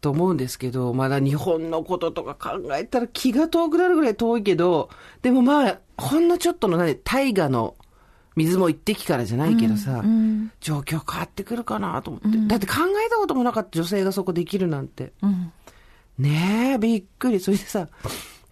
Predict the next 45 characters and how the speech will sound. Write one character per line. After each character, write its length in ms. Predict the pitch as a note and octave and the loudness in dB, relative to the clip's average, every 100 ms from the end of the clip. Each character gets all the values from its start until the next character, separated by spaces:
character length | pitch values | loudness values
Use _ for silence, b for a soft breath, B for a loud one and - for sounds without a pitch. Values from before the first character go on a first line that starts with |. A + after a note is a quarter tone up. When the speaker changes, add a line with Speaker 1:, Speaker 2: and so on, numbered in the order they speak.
| - | -6
Speaker 1:
風 240 | F3+ F#3 | -4 0
の 120 | G3 | -2
時 120 | F#3 | -2
代 160 | F#3+ G3 | -2 0
の 60 | F#3+ | 0
話 240 | F3+ F3+ | -2 -2
ゲ 120 | E3 | -2
ラ 60 | E3+ | 0
ゲ 100 | C#3+ | 0
ラ 100 | B2 | -2
笑 200 | B2 B2 | -2 -4
っ 20 | |
て 120 | - | -8
き 40 | C#3 | -8
た 100 | B2 | -6
友 220 | B2 B2 | -4 -4
達 200 | B2 - | -4 -6
か 80 | B2 | -8
ら 80 | |
さ、 120 | A#2+ A#2+ | -6 -4
連 160 | C3 | -4
絡 140 | C3+ C3 | -4 -4
が 140 | C3 | -10
来 100 | - | -12
て、 100 | B2 | -12
ま 120 | A#2+ | -8
あ、 40 | B2 | -4
大 80 | |
場 200 | C#3 C#3 | -2 -2
さ 100 | C3 | -2
ん 60 | B2 | -6
聞 160 | - C#3 | -6 -8
い 40 | |
た 160 | C#3 A#2 | -6 -6
ん 60 | |
で 60 | F2 | -8
す 100 | - | -8
ね。 160 | F#3+ - B B B | -8 -10 B B B
で、 100 | E3+ | -6
聞 160 | E3 D3+ | -2 -4
い 40 | |
て 100 | - | -4
く 100 | C#3 | -6
れ 120 | C3+ | -6
て、 260 | C#3 C#3 | -6 -8